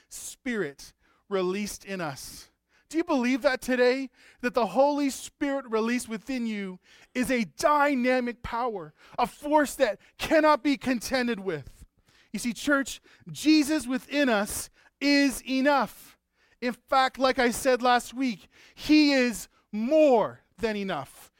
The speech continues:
He is more than enough. Our third point today is this:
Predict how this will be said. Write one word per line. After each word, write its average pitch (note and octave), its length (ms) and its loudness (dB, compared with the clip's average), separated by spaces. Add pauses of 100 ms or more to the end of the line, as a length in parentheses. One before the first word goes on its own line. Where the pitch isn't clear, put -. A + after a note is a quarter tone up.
He D4 200 4
is A3+ 200 0
more D4+ 380 2
than B3 160 2
enough. F#3+ 580 -6 (1700)
Our F#3 120 0
third F#3+ 300 -4
point F3+ 240 -8
today E3+ 300 -6
is C#3+ 140 -8
this: D#3+ 440 -10